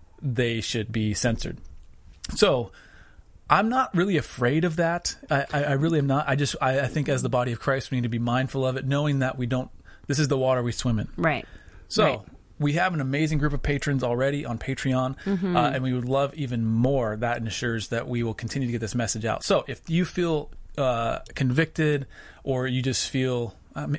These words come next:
Speaker 1: convicted is not maybe the right word. You feel led, I'll say.
Speaker 2: Yeah.
Speaker 1: If you feel led to join arms with us, we would be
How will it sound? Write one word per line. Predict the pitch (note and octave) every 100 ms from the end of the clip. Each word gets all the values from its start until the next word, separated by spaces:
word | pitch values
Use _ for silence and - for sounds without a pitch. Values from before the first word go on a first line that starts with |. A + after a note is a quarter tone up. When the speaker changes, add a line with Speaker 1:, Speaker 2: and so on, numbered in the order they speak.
| -
Speaker 1:
convicted | - D#3+ C#3+
is | A#2
not | A#2
maybe | A2+
the | A2
right | G#2+
word. | A2 B2
You | D#3
feel | E3 B2+
led, | B2 A#2+ B2 C3+
I'll | C3+
say. | - C#3+ D3 D#3
Speaker 2:
Yeah. | D#4+ D#4+ D#3+ D3+ -
Speaker 1:
If | -
you | F3
feel | F#3+
led | D3 D#3 D#3+
to |
join | C#3 D3
arms | C#3+ D#3
with | D#3+ E3+
us, | D3+
we |
would | C3 A#2+
be | C3